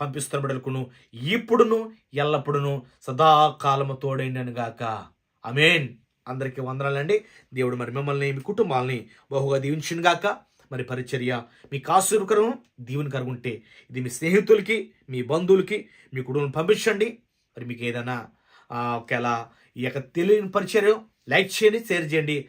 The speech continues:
సబ్స్క్రైబ్ చేసి అనేకమంది తెలియపరచండి. YouTube-లో మేము అనేకమైన పరిశుద్ధమైన స్థలాలు మీకు చూపిస్తా ఉన్నాం. అలాగే అందరికీ కూడా ప్రపంచమంతా కూడా తెలియపరచబడాలని నా ఆశ.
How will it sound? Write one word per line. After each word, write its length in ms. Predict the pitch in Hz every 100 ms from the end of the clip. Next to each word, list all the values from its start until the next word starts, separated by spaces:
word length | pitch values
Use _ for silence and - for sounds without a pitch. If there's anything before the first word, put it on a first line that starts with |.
| _ -
సబ్స్క్రైబ్ 480 | 170 165 170 165
చేసి 300 | 165 151 139 - -
అనేకమంది 440 | 156 311 339 254 233
తెలియపరచండి. 760 | 202 185 160 151 156 143 127 - _ 131
YouTube-లో 640 | 180 190 185 160 160 139 - _ 135
మేము 140 | 127
అనేకమైన 600 | 127 131 131 131 123 123 _ _
పరిశుద్ధమైన 480 | 180 240 247 196 185
స్థలాలు 460 | 156 - 143 135 110 _ -
మీకు 200 | - 151
చూపిస్తా 340 | 160 - 165
ఉన్నాం. 260 | 160 185 - _ - 113
అలాగే 460 | 123 120 117 - -
అందరికీ 320 | 185 208 185
కూడా 300 | 160 147 123 - _ -
ప్రపంచమంతా 600 | 139 151 147 156 139 139
కూడా 260 | 135 127 - _ 175
తెలియపరచబడాలని 920 | 214 247 233 233 233 233 226 240 - _ _
నా 160 | 127 131
ఆశ. 200 | 131